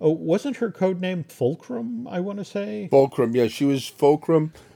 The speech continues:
Speaker 2: Well, for a while, we didn't know who Fulcrum was,
Speaker 1: Mm-hmm.
Speaker 2: but it was this person who was helping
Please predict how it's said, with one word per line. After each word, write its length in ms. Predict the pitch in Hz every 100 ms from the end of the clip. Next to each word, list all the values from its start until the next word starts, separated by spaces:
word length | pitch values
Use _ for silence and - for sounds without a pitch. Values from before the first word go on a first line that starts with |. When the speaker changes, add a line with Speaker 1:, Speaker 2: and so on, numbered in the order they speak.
| _ -
Speaker 2:
Well, 240 | 147 139
for 180 | 123 165
a 60 | 147
while, 260 | 151 147
we 140 | 135 135
didn't 140 | 131
know 140 | 127 120
who 120 | 120
Fulcrum 500 | - 123 113 113 110
was, 520 | 131 127 107 110 131
Speaker 1:
Mm-hmm. 220 | - - -
Speaker 2:
but 100 | 123
it 120 | 120 110
was 200 | 113 107
this 180 | 110 -
person 420 | 143 131 143 113
who 120 | 117
was 200 | 110 101
helping 520 | 117 113 120 104 98